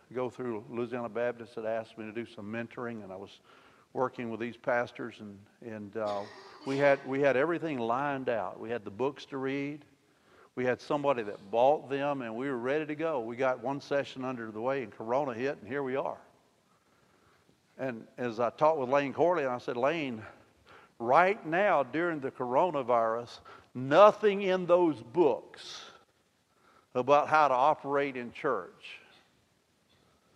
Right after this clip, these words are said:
applies to our current situation." But I want you to remember this. Two things.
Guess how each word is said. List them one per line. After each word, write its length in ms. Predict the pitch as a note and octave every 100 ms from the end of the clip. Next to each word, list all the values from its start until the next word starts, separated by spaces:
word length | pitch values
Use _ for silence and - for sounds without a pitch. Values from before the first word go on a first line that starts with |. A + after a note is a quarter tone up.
| _ _ _ _ _ B2+
applies 880 | A2 - E3 F3 D3+ G#2+ G#2 -
to 180 | - B2+
our 260 | A#2 A2 G2
current 480 | - - D3+ A2 A#2+
situation." 880 | - A#2+ - A2+ A2+ G#2 - - - _ _ _ - - _ _ _ _ _ _ _ _ _ _ _ _ _ _ _ _ _ _ _ _ _ _ -
But 140 | B2
I 180 | A#2+ D3+
want 320 | G3+ F#3+ G3
you 160 | F3 G3
to 80 | D#3+
remember 680 | C#3+ C3 D3 F3+ F3 E3
this. 760 | D3 C3 C#3 G2+ - - - - _ _ _ _ _ _ _ _ _ _ _ _ _ _ _ _ -
Two 220 | - F#3
things. 800 | F#3 D#3+ A#2 D2 C#2+ _ - -